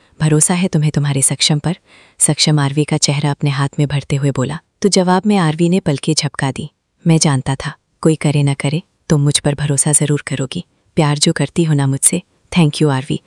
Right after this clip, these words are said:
मुझे और किसी से कोई लेना देना नहीं, मेरी आरवी मेरे साथ है बस। I'm happy।" इतना कहकर सक्षम ने आरवी को अपने सीने से लगा लिया।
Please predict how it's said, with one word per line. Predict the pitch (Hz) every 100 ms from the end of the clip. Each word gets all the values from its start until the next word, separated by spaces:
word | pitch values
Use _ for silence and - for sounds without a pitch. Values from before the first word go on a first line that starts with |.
| - - _ 196
मुझे | 185 202
और | 185
किसी | 185 180 175
से | -
कोई | 180 156
लेना | 147 139 139
देना | 139 135 131
नहीं, | 135 151 _ _ -
मेरी | 160 151
आरवी | 147 139 151
मेरे | 143 139
साथ | 143 139 127 -
है |
बस। | - - - - _ -
I'm | 170 156
happy।" | 147 - - _ - - _ -
इतना | - 190
कहकर | - 180 -
सक्षम | 175 160 - 170
ने | 165 160
आरवी | 143 139
को | 156 165
अपने | - 160
सीने | - 143 143
से | -
लगा | 135 131
लिया। | 135 135